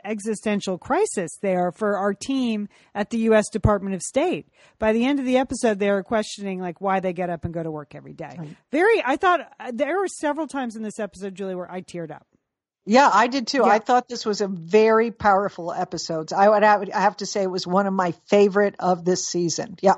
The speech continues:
Speaker 1: Okay. On the home front, we have this sort of parallel storyline going, uh, with the younger son, Jason, and the middle daughter.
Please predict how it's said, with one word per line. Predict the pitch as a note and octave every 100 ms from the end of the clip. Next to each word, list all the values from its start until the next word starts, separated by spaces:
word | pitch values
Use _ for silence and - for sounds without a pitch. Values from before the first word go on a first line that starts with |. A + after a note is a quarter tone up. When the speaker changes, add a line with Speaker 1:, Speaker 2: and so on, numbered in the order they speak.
| - _ - - A3+
Speaker 1:
Okay. | G#3+ G3+ F#3+
On | G#3+ A3+
the | A3+
home | A3+ G#4 A4+
front, | C4+ G#3 G3 F#3+
we | G#3+ A#3
have | A#3 G#3+
this | A3
sort | - A3+
of | G#3
parallel | - D4 D4 C#4 A#3+ A3+ -
storyline | D4+ E4 D#4 A#3 G#3 G3
going, | F#3 G3 G3 F#3+ F#3 F#3+
uh, | F#3 G3 F#3+ F#3+
with | F#3 G#3 G3 _ _
the | - A3+ G#3+
younger | A3 A3+ B3+
son, | - A#3 G3+
Jason, | G#3 G3+ - G#3 G3+
and | F#3 G3+
the | G3
middle | G#3 G#3+ A3+
daughter. | G#3 F3+ F3+ F3 F3